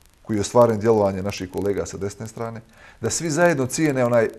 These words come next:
najtvr-, najteži rad demokrata koji idu zajedno sa predsjednikom i rukovodstvom od kuće do kuće po Crnoj Gori. Već smo obišli sedamdeset hiljada domaćinstava i nastavit ćemo, i to ne dijeljenjem flajera,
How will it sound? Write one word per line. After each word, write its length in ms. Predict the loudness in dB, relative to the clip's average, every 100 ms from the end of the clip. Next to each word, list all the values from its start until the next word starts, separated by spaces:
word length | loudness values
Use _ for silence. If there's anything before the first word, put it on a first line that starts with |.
| -20 -8
najtvr-, 460 | 0 2 2 -6 -6
najteži 540 | -2 -2 0 -4 -2 4
rad 220 | 4 4
demokrata 540 | -4 -4 -2 -2 -2 -8
koji 260 | -4 -4
idu 280 | -2 -4 -6 -10 -20 _ -2
zajedno 280 | 0 0 -2
sa 140 | -6
predsjednikom 580 | -4 -4 -4 -6 -6 -10
i 40 |
rukovodstvom 360 | -6 -8 -6 -8 -4
od 120 | -6 -4
kuće 300 | -6 -2 -4
do 100 | -4
kuće 320 | -8 -6 -8
po 120 | -8
Crnoj 300 | -8 -8 -4
Gori. 240 | -2 0 2
Već 200 | 2 2
smo 80 |
obišli 300 | -4 -4 -8
sedamdeset 580 | -6 -6 -4 -6 -8 -10
hiljada 400 | -4 -4 -4 -8 -12 -18 -12
domaćinstava 640 | -10 -8 -10 -6 -4 -6 -8
i 80 |
nastavit 440 | -10 -6 -6 -6 -6
ćemo, 240 | -10 -10 -16 _ _ _ _ _ _
i 140 | -8 -2
to 140 | -2
ne 120 | 0
dijeljenjem 360 | -2 -4 -2 -4
flajera, 380 | 0 0 0